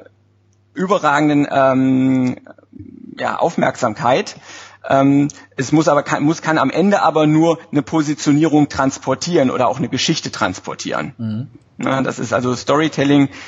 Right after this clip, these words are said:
Speaker 1: ist im Prinzip die Geschichte rund um meine Positionierung und Guerilla-Marketing kann dann ein Kanal sein, wie ich
Speaker 2: Mhm.
Speaker 1: diese Geschichte zu den Menschen trage.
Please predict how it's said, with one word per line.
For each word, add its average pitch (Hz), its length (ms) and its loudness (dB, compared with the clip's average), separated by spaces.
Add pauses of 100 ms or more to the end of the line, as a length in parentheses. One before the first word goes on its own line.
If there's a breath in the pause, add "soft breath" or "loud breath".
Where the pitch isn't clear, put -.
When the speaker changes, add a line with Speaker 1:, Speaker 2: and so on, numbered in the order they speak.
(120 loud breath)
Speaker 1:
ist 131 140 -2
im 131 100 4
Prinzip 127 240 -2
die 123 80 -6
Geschichte 151 340 -2
rund 143 240 2
um 160 100 0
meine 160 240 4
Positionierung 156 840 0
und 127 140 2
Guerilla-Marketing 143 840 0
kann 135 160 -4
dann 127 160 -2
ein 151 280 0
Kanal 131 580 2
sein, 135 420 0
wie 139 60 -2
ich 117 100 -2
Speaker 2:
Mhm. 123 40 -4
Speaker 1:
diese 143 240 -4
Geschichte 143 580 -4 (260 loud breath)
zu - 120 -4
den 131 160 4
Menschen 135 360 4
trage. 92 420 -6